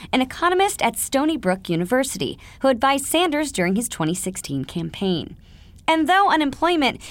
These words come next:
is at record lows, ordinary Americans are feeling anxious in the face of ballooning student debt,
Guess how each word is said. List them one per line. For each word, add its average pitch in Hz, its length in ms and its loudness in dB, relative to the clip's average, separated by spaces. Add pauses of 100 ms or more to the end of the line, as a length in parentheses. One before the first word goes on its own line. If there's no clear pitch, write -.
(100)
is 294 180 2
at 339 160 2
record 196 400 0
lows, 196 420 4 (360)
ordinary 311 500 2
Americans 240 640 0 (160)
are 269 100 0
feeling 269 380 -2
anxious 330 460 0
in 233 40 0
the 196 100 0
face 220 340 -2
of 208 160 -2
ballooning 311 420 0
student 311 480 -2
debt, - 300 -2